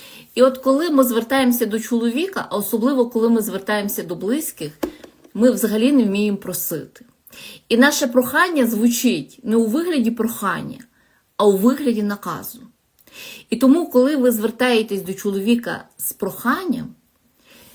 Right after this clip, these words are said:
ви можете спочатку записати себе, як ви звучите, як ви просите.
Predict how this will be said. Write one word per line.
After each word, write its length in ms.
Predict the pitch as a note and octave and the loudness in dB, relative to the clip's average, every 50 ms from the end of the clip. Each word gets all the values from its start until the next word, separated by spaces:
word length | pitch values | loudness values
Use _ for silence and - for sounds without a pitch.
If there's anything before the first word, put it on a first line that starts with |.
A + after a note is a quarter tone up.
| - _ - | -20 _ -4
ви 140 | - G#3+ B3 | 4 6 6
можете 360 | C4+ D4+ D#4 D4 C4 A#3 A#3 | 6 6 4 2 0 0 -2
спочатку 580 | A#3 - - A#3 - D4+ D#4+ D#4+ - - B3 A3+ | -4 -4 -4 -4 -2 -2 -2 -2 -2 -2 0 2
записати 640 | - C4 A#3+ - A#3+ A#3+ - B3+ A3+ G#3 - F3 | 2 0 0 0 -2 0 0 0 0 0 -2 -6
себе, 460 | E3 - - F#3+ F3 F#3 A3 C4+ D#4 - - - | -6 -6 -8 -8 -4 -2 -2 -2 -2 -4 -10 -12
як 420 | G3+ F3 F3 G#3+ A3+ A#3 A#3 - | -10 -2 0 2 2 0 -2 -4
ви 320 | G#3+ F#3 F#3+ G#3+ G#3+ G#3 - - - | -8 -4 -2 0 0 -2 -4 -10 -12
звучите, 640 | G3 E3+ F3+ F#3 G3+ - - G3 - - D#3+ - - _ - | -10 -10 -8 -8 -8 -8 -8 -10 -10 -12 -14 -14 -14 _ -8
як 260 | - G3 G#3+ G#3 - | -2 -2 -2 -2 -2
ви 60 | G#3+ | -6
просите. 640 | G#3 - - G3+ F3+ D3 C#3 - - - _ _ | -6 -4 -4 -6 -6 -6 -8 -12 -14 -16 _ _